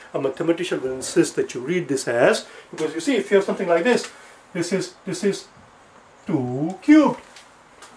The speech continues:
This is two cubed. This is not cubic two. We don't call it cubic two, do we? This is five cubed.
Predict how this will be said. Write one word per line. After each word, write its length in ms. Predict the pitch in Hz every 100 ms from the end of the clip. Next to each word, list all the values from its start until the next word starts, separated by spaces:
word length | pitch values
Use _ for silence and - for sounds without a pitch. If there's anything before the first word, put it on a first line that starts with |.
| -
This 200 | 185 185
is 120 | 190 -
two 180 | 214 214 -
cubed. 240 | 302 -
This 160 | 208 220
is 80 |
not 320 | 247 254 - - -
cubic 380 | - 254 220 -
two. 200 | 226 170
We 120 | -
don't 200 | 180 247
call 160 | 220 180
it 120 | 170 - - - - - -
cubic 360 | 208 180 320
two, 160 | 220 330
do 100 | 294
we? 240 | 302 - - - - - -
This 180 | 160
is 140 | 147 -
five 560 | - 135 135 156 165
cubed. 360 | - 294 254